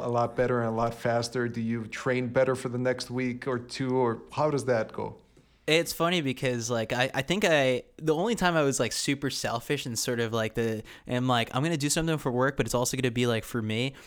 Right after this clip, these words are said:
Speaker 2: was I interviewed Shalane Flanagan in two thousand and, like, fifteen, um, before the Boston Marathon, and I asked her to give me, like, a mile by mile breakdown of the, of the Boston Marathon.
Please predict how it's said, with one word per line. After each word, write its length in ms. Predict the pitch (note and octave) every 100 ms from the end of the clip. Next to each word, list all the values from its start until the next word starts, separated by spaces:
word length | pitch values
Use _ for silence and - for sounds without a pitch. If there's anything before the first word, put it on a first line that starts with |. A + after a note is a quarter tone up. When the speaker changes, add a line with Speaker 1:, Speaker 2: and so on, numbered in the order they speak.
| - -
Speaker 2:
was 440 | A#2+ B2 A2+ - -
I 160 | B2
interviewed 680 | A#2+ C#3 D3+ C#3 C#3 C3+ B2
Shalane 400 | - B2+ C3 C3+
Flanagan 560 | C3+ B2 A#2+ A#2 A2+
in 240 | A2 G2+ A2
two 200 | - B2+
thousand 720 | B2+ B2 A#2 A#2+ A#2 A2+ G#2+ -
and, 600 | A2+ A2 G#2+ G#2+ G#2+ G2+
like, 360 | G#2 G2 - -
fifteen, 640 | D3 C3+ - C3 A#2+ G#2+ G2 - - -
um, 440 | A#2 A2 G#2+ G#2 G#2+
before 580 | B2 - C3 C3 B2+
the 260 | A#2+ B2 A2+
Boston 460 | G#2 A#2 A#2 - A2+
Marathon, 580 | A2+ A#2 A2 G#2 G#2+
and 120 | A2 A#2
I 80 |
asked 320 | A#2+ B2+ C3 -
her 80 |
to 80 | B2+
give 200 | A#2+ B2
me, 140 | A#2+ A2+
like, 180 | A2
a 120 | A#2 A2+
mile 340 | A#2 B2 D3
by 160 | D3 C3
mile 420 | B2 A#2+ A#2+ A2+ - - - -
breakdown 640 | D3+ E3+ - C3+ A#2 A2+
of 100 | A2
the, 280 | A#2 A2+ -
of 160 | A#2 A2
the 100 | G#2+
Boston 400 | A#2 A#2+ - A#2
Marathon. 600 | A#2+ C3+ - A2 G2